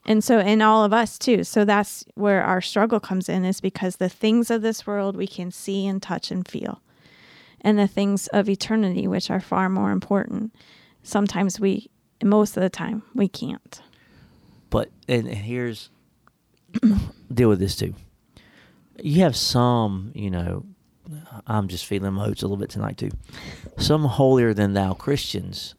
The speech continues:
Speaker 2: they wanna make out like sin is not fun.
Speaker 1: Right.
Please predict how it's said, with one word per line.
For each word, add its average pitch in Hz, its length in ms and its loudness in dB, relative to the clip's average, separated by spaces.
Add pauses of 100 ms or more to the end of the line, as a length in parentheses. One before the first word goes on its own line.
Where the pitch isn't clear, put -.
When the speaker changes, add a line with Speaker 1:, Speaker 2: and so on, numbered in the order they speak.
Speaker 2:
they 117 100 4
wanna 139 180 2
make 107 280 0
out 98 180 0
like 98 220 -2
sin 104 460 2
is 87 180 -4
not 95 260 -4
fun. 85 460 -12 (440)
Speaker 1:
Right. 196 200 -4